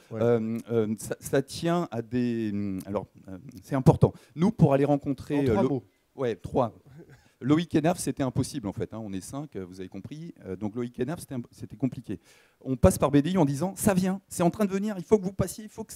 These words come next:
Speaker 2: vous fassiez des trucs. Au lieu de nous donner des subventions et puis, euh, nana, donnez-nous des commandes.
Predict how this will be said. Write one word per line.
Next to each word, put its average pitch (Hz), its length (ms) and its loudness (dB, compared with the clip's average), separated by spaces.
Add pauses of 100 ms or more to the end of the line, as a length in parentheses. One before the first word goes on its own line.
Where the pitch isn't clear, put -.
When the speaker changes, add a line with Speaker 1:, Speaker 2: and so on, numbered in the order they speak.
Speaker 2:
vous 165 140 -8
fassiez 220 400 -4
des 226 100 -2
trucs. 233 280 -4 (240)
Au 147 80 0
lieu 165 100 -2
de 170 60 -4
nous 165 80 -8
donner 160 240 -2
des 143 100 -6
subventions 143 600 -6
et 107 80 -8
puis, 107 260 -8
euh, 98 100 -2 (260)
nana, 165 360 -4
donnez-nous 180 380 4
des 151 100 -4
commandes. 107 480 0